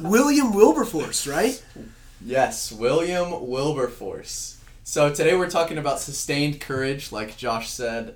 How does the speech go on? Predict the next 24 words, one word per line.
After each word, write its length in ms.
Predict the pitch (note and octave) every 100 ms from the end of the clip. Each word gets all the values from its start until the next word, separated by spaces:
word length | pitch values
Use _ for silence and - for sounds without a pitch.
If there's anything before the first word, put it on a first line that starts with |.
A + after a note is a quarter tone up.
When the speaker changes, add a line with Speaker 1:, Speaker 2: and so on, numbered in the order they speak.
| -
Speaker 1:
uh, 280 | A#2 A2+ A2+
and, 420 | A#2+ A#2 A#2 A2+ - - - -
and 120 | C3+
the 60 |
person 300 | C3 F3+ F3+
that 100 | F3+
we're 60 | E3
gonna 140 | D#3+ C#3+
point 320 | - D#3+ -
to 280 | - D#3 D3+
as 120 | B2 B2+
an 60 | B2+
example 640 | A2+ B2 B2+ C#3+ C#3 -
of 260 | B2 C3+ A2+
that 340 | A2+ A2+ -
throughout 280 | C3 B2 A#2
history 560 | C#3+ - - B2+ B2 A2+
is 180 | A2
William 720 | G#2+ A#2+ C3 C#3 C#3+ C3+ - A2+
Wilberforce. 720 | A#2+ A#2+ G#2+ - - - -
Now, 100 | A#2+
maybe 260 | B2 C3+ D3
that 240 | C#3 A2+
name 480 | B2 B2 B2+ B2+